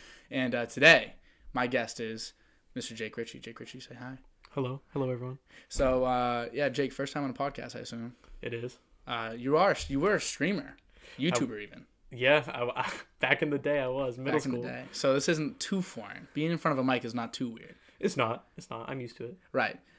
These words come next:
Speaker 1: Uh, well, first, I want everybody to like, subscribe, follow, uh,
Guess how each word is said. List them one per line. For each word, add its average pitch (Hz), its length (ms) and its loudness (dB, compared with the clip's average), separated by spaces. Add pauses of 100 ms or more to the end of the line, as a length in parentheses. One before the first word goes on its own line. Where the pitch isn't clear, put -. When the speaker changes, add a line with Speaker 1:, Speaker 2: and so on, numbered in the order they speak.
(140)
Speaker 1:
Uh, 120 180 -2
well, 117 80 -4
first, 185 400 6
I 135 60 0
want 131 160 2
everybody 123 360 2
to 110 120 -4
like, 135 420 2 (180)
subscribe, 110 680 -6 (420)
follow, 120 600 2 (560)
uh, 120 320 -2